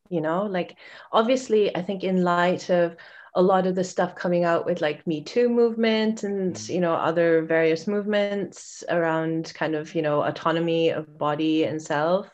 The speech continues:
Speaker 1: like, I think, how often do we do that just amongst our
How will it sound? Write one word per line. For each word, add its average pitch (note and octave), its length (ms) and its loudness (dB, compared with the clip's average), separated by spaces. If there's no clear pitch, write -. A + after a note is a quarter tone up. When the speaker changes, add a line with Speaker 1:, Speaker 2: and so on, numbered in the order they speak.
Speaker 1:
like, E3 260 -2
I F#3 80 0
think, F#3+ 280 -4
how - 240 4
often A3+ 420 2
do G3 100 -4
we G3 100 -2
do F#3+ 180 -2
that F3+ 220 -2
just F3+ 220 -10
amongst E3+ 380 -4
our E3 80 -4